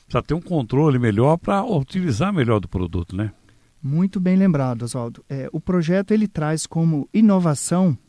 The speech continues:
Speaker 2: que é os conceitos da, da agricultura quatro ponto zero, no aspecto de, de aplicações localizadas, no aspecto de, de entender, é, qual o nível de dano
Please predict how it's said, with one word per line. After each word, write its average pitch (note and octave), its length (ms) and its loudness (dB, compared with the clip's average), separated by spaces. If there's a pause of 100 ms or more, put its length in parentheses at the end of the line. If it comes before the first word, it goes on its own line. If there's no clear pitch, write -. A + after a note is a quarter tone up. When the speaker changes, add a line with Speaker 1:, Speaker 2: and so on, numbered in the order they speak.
Speaker 2:
que - 100 -4
é G3 80 0
os G#3+ 160 -2
conceitos G#3+ 680 0
da, C3 200 -2
da C3+ 120 -2
agricultura D3 520 -4
quatro C#3 320 -6
ponto D#3 300 -2
zero, F3+ 400 0 (320)
no E3 80 -2
aspecto G3 540 -2
de, D3+ 240 0
de C3+ 120 -2
aplicações D#3+ 680 -2
localizadas, D3+ 920 0
no D3+ 80 0
aspecto D#3 480 -2
de, C#3 320 0 (380)
de C#3+ 160 -2
entender, D#3+ 640 4
é, C#3 140 0
qual G3+ 340 4
o E3 220 2
nível F3+ 480 8
de D3 140 -4
dano G#3+ 440 6